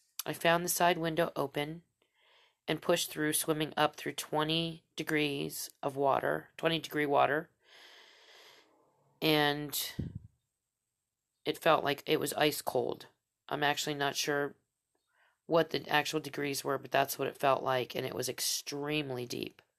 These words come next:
By my side was an angel. I broke through the surface and was transported to the local hospital. My best friend had died.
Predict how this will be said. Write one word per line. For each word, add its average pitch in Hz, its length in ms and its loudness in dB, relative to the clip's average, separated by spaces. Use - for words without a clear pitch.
By 151 180 6
my 160 160 4
side 143 500 4
was 139 200 -2
an 135 120 -2
angel. 135 560 -4
I 160 120 4
broke 165 380 4
through 180 160 -2
the 185 100 2
surface 160 560 4
and 151 100 -4
was 147 140 -2
transported 160 680 0
to 147 100 0
the 147 100 -2
local 151 340 2
hospital. 139 640 0
My 151 80 4
best 151 340 6
friend 156 240 2
had 156 160 -6
died. 139 460 0